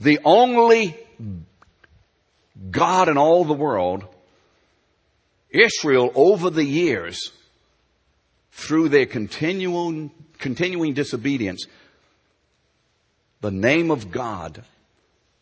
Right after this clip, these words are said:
was coming lower and lower and lower in the esteem of people. Listen to this testimony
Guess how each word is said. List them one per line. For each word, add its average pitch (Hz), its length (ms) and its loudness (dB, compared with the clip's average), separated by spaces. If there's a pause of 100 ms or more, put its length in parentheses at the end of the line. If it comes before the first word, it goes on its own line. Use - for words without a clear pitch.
(160)
was 92 180 -10
coming 92 460 -6
lower 127 400 -2 (480)
and 85 160 -10
lower 113 480 -4 (380)
and 90 240 -8
lower 98 400 -4 (120)
in 120 160 -2
the 110 140 -2
esteem 113 800 -6
of - 160 -8
people. 82 380 -8 (2500)
Listen 139 280 -4
to 120 100 -6
this 98 240 -6
testimony 95 720 -10